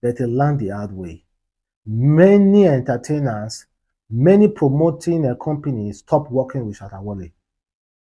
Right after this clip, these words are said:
His music wasn't being promoted at all. Up to today, it keeps struggling.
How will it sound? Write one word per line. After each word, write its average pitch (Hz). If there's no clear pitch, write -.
His 110
music 160
wasn't 143
being 147
promoted 127
at 180
all. 139
Up 214
to 147
today, 127
it 117
keeps -
struggling. 123